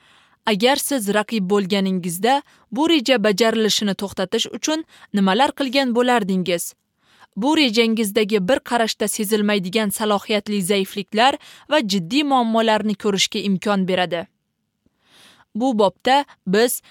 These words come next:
bilimingiz va mahoratingizni ko'proq mustahkamlash va rivojlantirishga yordam beradigan masalalarni ko'rib chiqdik. Bu kitobning maqsadi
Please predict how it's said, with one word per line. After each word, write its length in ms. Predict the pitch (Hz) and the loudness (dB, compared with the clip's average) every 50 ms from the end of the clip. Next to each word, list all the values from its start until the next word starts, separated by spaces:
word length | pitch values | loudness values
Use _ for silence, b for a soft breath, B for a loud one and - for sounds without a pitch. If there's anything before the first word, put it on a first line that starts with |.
| b b - | b b -2
bilimingiz 680 | 185 202 214 214 202 208 202 202 190 247 262 247 247 226 | 0 2 2 2 2 2 2 2 0 0 -2 -2 0 0
va 100 | 226 214 | 2 2
mahoratingizni 920 | 208 202 196 - 220 208 208 202 - - 202 190 180 202 185 196 202 190 | 2 0 0 0 0 0 2 0 -2 -2 -4 -2 -2 -2 -2 -2 -2 -4
ko'proq 400 | - - 208 180 - 254 269 269 - | -2 -4 -6 -4 -2 -2 -2 0 -2
mustahkamlash 920 | 240 220 - - - 214 - - - 220 208 190 185 180 175 175 - - - _ _ _ _ | -4 -6 -4 -4 -4 -6 -6 -4 -4 -2 -2 0 0 0 -2 -2 -4 -8 -10 _ _ _ _
va 300 | - 175 196 233 269 302 B B B B B - | -6 -2 2 2 2 2 B B B B B -6
rivojlantirishga 840 | 214 214 233 247 233 233 254 247 240 226 254 240 233 - - 302 294 | -2 0 2 0 2 0 0 0 0 0 -2 -2 -2 -2 -2 0 0
yordam 460 | 262 220 202 190 185 240 277 294 277 | 2 2 0 2 2 0 0 0 0
beradigan 440 | 294 285 285 233 247 214 269 269 254 | 0 0 0 -2 -2 -2 -2 0 0
masalalarni 720 | 233 214 214 - - 214 220 208 208 202 196 190 196 190 180 | 0 -2 -2 -2 0 0 0 2 2 2 2 2 0 -2 -2
ko'rib 300 | - 214 202 196 180 - | -4 -4 -4 -4 -6 -6
chiqdik. 520 | - - - - _ 196 180 - - - b b b b b b b b b b b b - | -6 -8 -8 -6 _ -8 -8 -8 -10 -18 b b b b b b b b b b b b -6
Bu 160 | 208 294 302 | -4 -4 -4
kitobning 520 | - - - 269 226 208 214 208 202 196 | -4 -2 -2 -2 0 0 0 0 0 2
maqsadi 560 | 196 196 196 - - - 190 180 220 254 285 | 0 0 -2 -4 -4 -6 -4 0 0 0 0